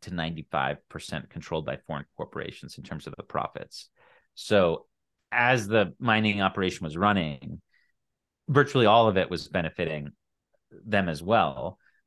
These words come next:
Five to ten percent would go to the local dictator or oligarchy. Zero percent would go to the people. So the people pay the price. The people pay the cost. The people are gonna be the ones who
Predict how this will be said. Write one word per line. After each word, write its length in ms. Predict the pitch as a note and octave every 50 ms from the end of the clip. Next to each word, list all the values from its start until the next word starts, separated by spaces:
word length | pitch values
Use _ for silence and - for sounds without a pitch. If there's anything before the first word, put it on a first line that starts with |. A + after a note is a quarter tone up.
| _ _ _ _ _ _ _ _ _ _ _ _ _ _ _ _ _ _ - -
Five 320 | - D#3+ D3+ C#3+ C#3 B2+
to 80 | - C#3
ten 180 | - C#3 C3+ B2+
percent 400 | - - A#2+ A2 - A2+ G#2 F#2
would 100 | G2 F#2
go 140 | G2 F#2+
to 60 | G2 F#2+
the 60 | F2
local 280 | E2+ F2 E2+ - D#2+
dictator 560 | D#2+ - F2 E2 - - D2+ C#2 - - C#2+ A1 -
or 100 | D#2 -
oligarchy. 720 | C2 D#2+ D#2+ D#2+ D2 C#2+ C2+ - - _ - D#2+ E2 - _ _ _ _ _ _ - G#2+ G2+ F#2+
Zero 380 | F#2+ A2 A#2+ A#2 A#2+ A2+ G#2+
percent 340 | G2 - F#2+ - - F#2+ -
would 140 | D#2+ E2+ -
go 120 | - F2
to 60 | E2 D2+
the 120 | - - _ _
people. 400 | - - F2 - - - - - _ _ _ _ _ _ _ _ _ _
So 420 | - - - - B2+ A#2 A2 G#2+ G2+
the 120 | D#2+ G#2
people 720 | F#2+ - - G3 B3+ C4 - B2+ G#2 F2 E2+ - - _ -
pay 140 | - B2
the 80 | G#2 F2
price. 520 | - - C#3+ G#2 - - - - - - _
The 80 | - -
people 340 | - - - D#3+ D#3 D3 -
pay 140 | - A2
the 100 | F#2 E2+
cost. 380 | E2+ - A2 F2 - - - -
The 60 | -
people 340 | E2+ - B2 B2+ - C#3 B2
are 100 | F#2 G2+
gonna 160 | G2+ G2 G2
be 80 | F2 G2
the 80 | F2
ones 240 | F2+ F2+ F2 E2 -
who 140 | - E2+